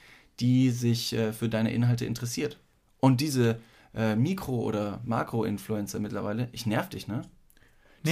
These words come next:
Speaker 1: Sind
Speaker 2: es
Speaker 1: mittlerweile für Unternehmen viel wichtiger als diese großen.
Speaker 2: Nee, ist okay, Doktor Doolittle. Saßt du zufällig im Matheunterricht bei mir in der letzten Reihe, hast mich mit Kreide beworfen immer? Warst du das?
Speaker 1: Ja, ich konnte deinen Ko-, Hinterkopf auch kaum verfehlen.
Speaker 2: Verfickte Scheiße, das ist ja eine, das ist ja eine furztrockene Kacke hier.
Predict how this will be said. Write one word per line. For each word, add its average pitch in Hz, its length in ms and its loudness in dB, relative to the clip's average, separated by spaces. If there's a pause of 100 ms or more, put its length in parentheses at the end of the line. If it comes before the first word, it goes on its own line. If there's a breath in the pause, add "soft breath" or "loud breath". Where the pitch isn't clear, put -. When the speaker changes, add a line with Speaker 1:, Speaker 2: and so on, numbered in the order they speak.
Speaker 1:
Sind 165 80 8
Speaker 2:
es - 260 -2
Speaker 1:
mittlerweile 131 480 6
für 143 140 -2
Unternehmen 139 440 6
viel 151 220 8
wichtiger 156 400 8
als 110 220 2
diese 113 200 4
großen. 107 600 2
Speaker 2:
Nee, 170 180 8
ist 196 120 6
okay, 165 220 2
Doktor 156 300 6
Doolittle. 113 540 6 (100)
Saßt 143 300 4
du 202 140 2
zufällig 190 440 0
im 147 100 -2
Matheunterricht 190 640 2
bei 151 100 0
mir 165 100 0
in 170 60 2
der 160 80 4
letzten 156 240 0
Reihe, 156 160 2
hast 180 120 0
mich 151 100 -2
mit 131 140 0
Kreide 170 280 2
beworfen 185 360 0
immer? 196 280 0
Warst 135 220 -2
du 180 80 2
das? 208 300 -2
Speaker 1:
Ja, 110 240 0
ich 117 140 -4
konnte 117 220 0
deinen 104 180 -4
Ko-, - 120 -12
Hinterkopf 120 380 0
auch 113 100 -6
kaum 123 200 -2
verfehlen. 113 400 -8
Speaker 2:
Verfickte - 880 -16
Scheiße, 147 540 -8
das 120 100 -2
ist - 60 -8
ja 123 80 0
eine, 127 180 0 (160)
das 131 120 -4
ist 123 60 -6
ja 131 80 0
eine 131 160 2
furztrockene 180 960 0 (800 loud breath)
Kacke - 280 -4
hier. 127 260 8